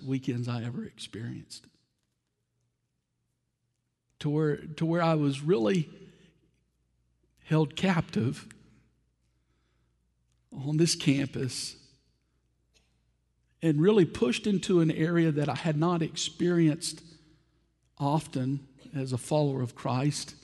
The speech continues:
And having a moment to be able to meditate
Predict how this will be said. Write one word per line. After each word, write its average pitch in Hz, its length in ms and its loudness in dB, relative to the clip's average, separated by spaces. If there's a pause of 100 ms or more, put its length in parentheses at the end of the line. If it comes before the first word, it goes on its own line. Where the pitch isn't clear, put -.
(1500)
And 135 160 0
having 196 420 2
a 180 60 6
moment 175 540 2
to 151 140 -2
be 151 140 -2
able 156 180 -2
to - 120 -6
meditate 156 680 0